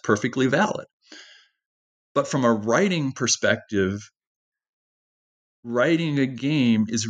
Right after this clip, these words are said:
really about expressing a historical interpretation in a new kind of setting. It means thinking through how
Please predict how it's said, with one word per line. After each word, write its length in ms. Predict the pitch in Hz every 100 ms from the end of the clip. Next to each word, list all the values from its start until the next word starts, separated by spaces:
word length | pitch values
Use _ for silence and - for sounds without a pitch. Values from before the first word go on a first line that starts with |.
| 110
really 460 | 139 170 180 143
about 580 | 120 113 117 104 104 104
expressing 960 | 120 - - - - 151 - 139 127 117 -
a 80 | 113
historical 640 | 135 - 110 107 107 113 -
interpretation 1000 | 107 127 120 123 - 120 120 104 98 104 _ _ _ -
in 160 | 107
a 60 | 104
new 360 | 98 104 127 120
kind 320 | - 110 107
of 100 | 104
setting. 460 | - 92 101 - 131 -
It 140 | 120
means 640 | 107 113 110 113 107 117 -
thinking 360 | 139 147 139 131
through 240 | - 120
how 440 | 120 117 120 110